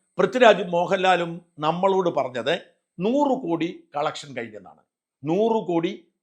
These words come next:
കളക്ഷൻ കഴിഞ്ഞെന്ന്. അതായത് സിനിമയ്ക്ക് കിട്ടിയ സാറ്റലൈറ്റിനെ കുറിച്ച് പറഞ്ഞിട്ടില്ല, സിനിമയുടെ മറ്റ് അവകാശങ്ങളെക്കുറിച്ച് പറഞ്ഞിട്ടില്ല. തിയേറ്ററിൽ നൂറ് കോടി കളക്ഷൻ കഴിഞ്ഞു. നാൽപത്തെട്ട്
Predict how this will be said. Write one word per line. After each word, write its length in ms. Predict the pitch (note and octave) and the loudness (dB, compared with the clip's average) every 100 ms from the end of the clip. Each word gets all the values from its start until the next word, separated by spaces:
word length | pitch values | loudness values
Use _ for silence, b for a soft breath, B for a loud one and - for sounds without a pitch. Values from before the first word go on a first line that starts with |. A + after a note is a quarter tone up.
| - | 0
കളക്ഷൻ 420 | F3+ G#3+ A3 G#3+ F3 B2+ | 4 4 4 -2 -2 -6
കഴിഞ്ഞെന്ന്. 380 | F#2 E2+ E2 - _ A2+ | -8 -14 -20 -20 _ 4
അതായത് 360 | C3 D3+ D#3+ G#3+ - _ _ _ - | 8 10 8 4 -2 _ _ _ -4
സിനിമയ്ക്ക് 360 | D#3 F#3 F#3+ F#3 | 0 0 0 0
കിട്ടിയ 180 | F#3 F#3 | 0 2
സാറ്റലൈറ്റിനെ 500 | D#3 - G3+ F#3+ F3+ F3 | 2 2 2 0 0 -4
കുറിച്ച് 180 | D#3 E3+ | -2 0
പറഞ്ഞിട്ടില്ല, 380 | E3+ E3+ D3+ D#3+ - - _ _ _ _ _ _ - | -2 -4 2 2 2 -8 _ _ _ _ _ _ -2
സിനിമയുടെ 340 | F3 F#3 F#3 E3+ | 2 4 4 2
മറ്റ് 200 | - F3+ | 4 4
അവകാശങ്ങളെക്കുറിച്ച് 760 | E3 F#3 F#3+ G3+ F#3+ F3 F3 D#3+ | 6 6 4 2 0 0 -2 -2
പറഞ്ഞിട്ടില്ല. 360 | D3+ D3+ D3 E3 - - _ _ - | -2 -4 2 2 2 -12 _ _ -2
തിയേറ്ററിൽ 600 | A#3+ D4 B3+ F3+ E3 F3 E3+ E3 | 4 8 8 8 4 2 -2 0
നൂറ് 300 | G3+ A#3 G#3 E3+ | 2 2 0 0
കോടി 220 | D#3+ E3+ E3+ | -2 -2 -4
കളക്ഷൻ 340 | D3 D#3 D#3 D#3+ C#3+ | -2 -2 -6 -8 -4
കഴിഞ്ഞു. 340 | C3 B2+ D3 A#2+ - _ _ D#3 | -2 0 -2 -2 -10 _ _ 4
നാൽപത്തെട്ട് 580 | G#3 B3+ B3 A#3 G#3 | 4 6 4 4 0